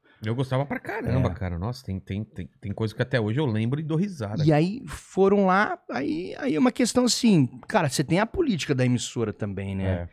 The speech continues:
Speaker 2: É que todo mundo já pega, "Ah, ficou sem graça, ficou não sei o quê." Cara, você tem,
Speaker 1: Não,
Speaker 2: você
Speaker 1: tem
Speaker 2: tem
Speaker 1: que
Speaker 2: que
Speaker 1: seguir.
Speaker 2: entregar.
Speaker 1: Imagina, você tá numa, numa, numa televisão do, do bispo, cara. Não é a mesma coisa que você tá na M T V, que era
Speaker 2: Não,
Speaker 1: liberdade
Speaker 2: não é.
Speaker 1: total, né?
Speaker 2: Não é a mesma coisa de você ir pra Band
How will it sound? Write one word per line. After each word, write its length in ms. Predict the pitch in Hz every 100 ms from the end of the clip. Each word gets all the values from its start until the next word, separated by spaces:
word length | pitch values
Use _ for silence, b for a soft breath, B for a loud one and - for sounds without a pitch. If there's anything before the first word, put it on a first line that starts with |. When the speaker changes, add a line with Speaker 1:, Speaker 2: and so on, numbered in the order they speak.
| b -
Speaker 2:
É 80 |
que 120 | - -
todo 160 | 175
mundo 240 | 196 208 170
já 180 | 160
pega, 480 | 131 117 143 160 208
"Ah, 20 | 190
ficou 180 | - 175
sem 240 | - 156
graça, 460 | 107 131 147 - -
ficou 180 | -
não 60 | 127
sei 120 | 127
o 40 | 110
quê." 100 | -
Cara, 200 | 165 131
você 100 | 127
tem, 180 | 160 170
Speaker 1:
Não, 260 | 147 107 127
Speaker 2:
você 80 |
Speaker 1:
tem 40 | 147
Speaker 2:
tem 80 | 160
Speaker 1:
que 40 |
Speaker 2:
que 40 | 214
Speaker 1:
seguir. 120 | 151
Speaker 2:
entregar. 360 | 226 180 139 127
Speaker 1:
Imagina, 300 | 170 143 117
você 100 | 107
tá 160 | 107
numa, 220 | 120 156 131
numa, 400 | 117 107 92 92
numa 300 | 95 95 92
televisão 440 | 104 98 95 107
do, 160 | 160 175
do 240 | 170 160
bispo, 440 | 131 143 123 -
cara. 200 | - 82
Não 80 | 85
é 60 | 110
a 60 |
mesma 200 | 165 202
coisa 240 | 175 147 156
que 40 |
você 100 | -
tá 120 | 190 -
na 80 |
M 120 | - 254
T 60 |
V, 60 | 113
que 60 | 101
era 140 | 123
Speaker 2:
Não, 60 | 113
Speaker 1:
liberdade 360 | 110 123 107
Speaker 2:
não 80 | 98
é. 100 | 113
Speaker 1:
total, 240 | 120 113 107
né? 60 |
Speaker 2:
Não 80 | 120
é 60 | 139
a 40 |
mesma 220 | 214 240
coisa 220 | - 220
de 40 | 254
você 80 | 226
ir 80 | 226
pra 160 | 247
Band 220 | 190 160